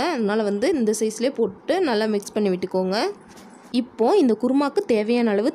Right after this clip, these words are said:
தண்ணி சேர்த்துக்கலாங்க. ஏற்கனவே உருளைக்கிழங்கு எல்லாமே வெந்து தான் இருக்குது, அதனால் அளவாகவே தண்ணி சேருங்க போதும். தண்ணி சேர்த்துட்டு இந்த குருமா நல்லா கொதிச்சு வரணுங்க, அது வரைக்கும் நல்லா கொதிக்க விடுங்க. இது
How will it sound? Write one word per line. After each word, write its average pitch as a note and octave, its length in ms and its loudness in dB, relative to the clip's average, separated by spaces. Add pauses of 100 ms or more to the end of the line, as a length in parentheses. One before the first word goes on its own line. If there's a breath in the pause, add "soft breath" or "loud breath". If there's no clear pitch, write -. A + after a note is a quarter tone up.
தண்ணி A3 280 2
சேர்த்துக்கலாங்க. F#3 560 0 (1500)
ஏற்கனவே C4 320 0
உருளைக்கிழங்கு A#3+ 400 0
எல்லாமே A3 240 0 (100)
வெந்து G#3 260 2
தான் A#3 120 2
இருக்குது, F#3+ 340 -2
அதனால் A#3+ 340 0
அளவாகவே G#3 380 0 (100)
தண்ணி G3+ 240 2
சேருங்க G3+ 300 0 (120)
போதும். F#3+ 360 0 (600 loud breath)
தண்ணி C4+ 280 0
சேர்த்துட்டு B3+ 360 2
இந்த C4 100 4 (300)
குருமா C#4+ 340 2
நல்லா G#3+ 200 2 (140)
கொதிச்சு A#3+ 360 0
வரணுங்க, G#3 320 -2 (100)
அது A3 160 0
வரைக்கும் G#3+ 260 0
நல்லா G#3 140 0 (120)
கொதிக்க G#3 260 0
விடுங்க. G3 320 -2
இது B3+ 100 -2